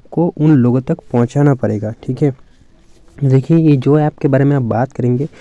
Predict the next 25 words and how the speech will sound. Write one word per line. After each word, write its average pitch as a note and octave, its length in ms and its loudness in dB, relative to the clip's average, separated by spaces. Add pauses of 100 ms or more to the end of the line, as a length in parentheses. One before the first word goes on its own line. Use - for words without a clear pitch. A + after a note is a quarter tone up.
(360)
इसका - 260 -2
नाम B2 420 2
है D3+ 160 -2
फ्री C3 380 0 (200)
ऐप। G#2+ 160 0 (340)
ठीक C3+ 140 -6
है, D3 60 -2
तो C#3 120 -6
Free C#3+ 380 -2
ऐप E3+ 240 0
का E3+ 100 0
मतलब D#3 440 0
आप E3 180 0
समझ D#3 260 -2
सकते - 280 -6
हो D#3 60 4
ऐसा D3+ 240 0
कि E3 320 -2 (640)
जो D3 220 4
आपके E3+ 340 0
पास C#3+ 420 -2 (200)
जमा A#2+ 320 2
हुआ C#3+ 280 0
हुआ C3+ 280 0
है, C#3 180 -2